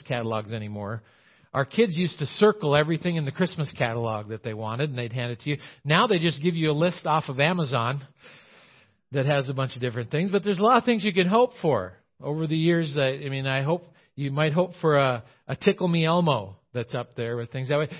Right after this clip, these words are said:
So what I did today is I looked online to see what the top fifty gifts are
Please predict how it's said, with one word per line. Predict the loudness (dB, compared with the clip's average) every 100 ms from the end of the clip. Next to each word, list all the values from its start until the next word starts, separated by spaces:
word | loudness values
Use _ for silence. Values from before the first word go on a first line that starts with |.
| -4
So | 2
what | 6
I | 6
did | 6 2
today | 2 4
is | 4
I | 4 4
looked | 4 4
online | 4 4 4 4 4 2
to | -2
see | -2
what | -2 -2
the | -2
top | 0 0 2
fifty | 0 0 -4
gifts | 2 2 0 -8 -6 0
are | 0 0 -4